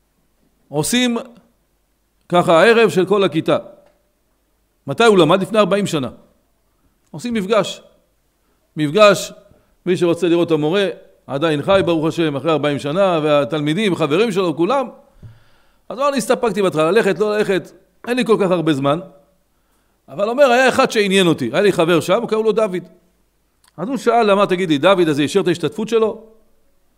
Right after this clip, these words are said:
אמר לו, "כן." אמר לו, "אז אם כן, אז אני גם בא." אומר, "הדוד הזה," אומר, המסכן, האבא שלו נפטר כשהוא היה צעיר, הוא היה הגבאי של האדמו"ר מסדיגורה בתל אביב. הוא נפטר צעיר, ואחרי שאבא שלו נפטר, הוא ירד מהדרך,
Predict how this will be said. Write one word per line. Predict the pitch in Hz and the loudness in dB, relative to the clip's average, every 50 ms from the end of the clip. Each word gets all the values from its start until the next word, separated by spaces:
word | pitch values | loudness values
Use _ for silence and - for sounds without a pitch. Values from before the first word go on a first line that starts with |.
| _ _ _ _ _ _ _ _ - 151 | _ _ _ _ _ _ _ _ -8 -6
אמר | 175 208 247 254 | -2 -2 0 0
לו, | 247 240 | 0 0
"כן." | 247 240 226 220 226 - - 165 | 0 0 -2 -2 -4 -14 -12 -8
אמר | 180 220 | -6 -2
לו, | 226 | -2
"אז | 196 180 | -2 -2
אם | 202 180 | -2 -2
כן, | 208 220 | -2 -2
אז | 202 165 165 | -2 0 0
אני | 170 160 | 0 -2
גם | 156 151 143 123 | -2 -2 -2 -4
בא." | 110 92 - - _ _ _ _ _ _ _ _ _ _ _ _ _ - | -4 -8 -12 -18 _ _ _ _ _ _ _ _ _ _ _ _ _ -12
אומר, | 139 170 180 | -6 -2 -2
"הדוד | 180 175 233 226 202 196 156 | 0 0 0 0 0 -2 -2
הזה," | 147 127 147 170 202 | -2 -2 -2 -4 -4
אומר, | 202 180 185 | -4 -6 -6
המסכן, | 180 170 160 170 - 190 170 160 151 147 143 143 - - _ _ _ _ _ _ _ _ _ _ - | -6 -6 -6 -6 -6 -6 -4 -4 -6 -6 -8 -10 -14 -18 _ _ _ _ _ _ _ _ _ _ 0
האבא | 180 208 202 185 | 0 2 2 2
שלו | - 170 160 156 165 185 214 220 - - - - _ _ - | 2 2 2 2 2 0 0 -4 -8 -12 -20 -20 _ _ -10
נפטר | 156 151 - - 208 190 | -10 -8 -4 0 0 0
כשהוא | - - 170 | 0 2 2
היה | 165 160 | 2 2
צעיר, | 160 - 165 139 160 175 | 0 0 -2 0 0 0
הוא | 160 156 | 0 2
היה | 156 165 165 175 170 160 - - - - _ _ _ _ _ _ _ _ - | 2 2 0 0 -2 -4 -6 -10 -18 -20 _ _ _ _ _ _ _ _ -6
הגבאי | 151 151 135 147 147 147 190 190 | -6 -2 2 2 4 6 6 4
של | 190 180 170 | 4 4 2
האדמו"ר | 160 156 185 180 | 2 2 2 2
מסדיגורה | 175 165 175 175 151 160 156 156 175 151 123 | 2 2 0 2 2 2 4 6 6 6 4
בתל | 120 135 131 147 147 | 2 0 0 0 0
אביב. | 143 135 139 117 98 - - _ _ _ _ _ _ _ _ _ _ _ _ - | 2 2 0 -2 -4 -10 -20 _ _ _ _ _ _ _ _ _ _ _ _ -8
הוא | 175 180 | -4 -4
נפטר | 185 180 - 202 175 | -2 2 2 2 2
צעיר, | 180 - 147 139 151 185 196 202 - - - _ _ _ _ _ _ _ _ _ _ _ _ _ _ _ _ - | 2 2 2 4 4 2 2 0 -4 -16 -20 _ _ _ _ _ _ _ _ _ _ _ _ _ _ _ _ -6
ואחרי | 139 170 214 247 247 247 247 247 240 - - - - _ _ _ _ - - 165 165 240 214 | -2 0 2 2 2 0 0 -2 -4 -6 -10 -18 -20 _ _ _ _ -12 -10 -4 0 0 2
שאבא | 226 226 220 208 202 | 2 2 2 2 2
שלו | 214 214 | 0 0
נפטר, | 190 185 - - 254 247 | -2 -2 0 0 0 0
הוא | 220 208 208 202 202 196 190 185 185 | 2 0 0 0 2 2 2 4 4
ירד | 185 185 196 208 175 | 4 4 4 4 2
מהדרך, | 160 165 151 147 202 233 240 233 220 185 - - | 2 0 4 6 6 6 6 4 0 -2 -6 -14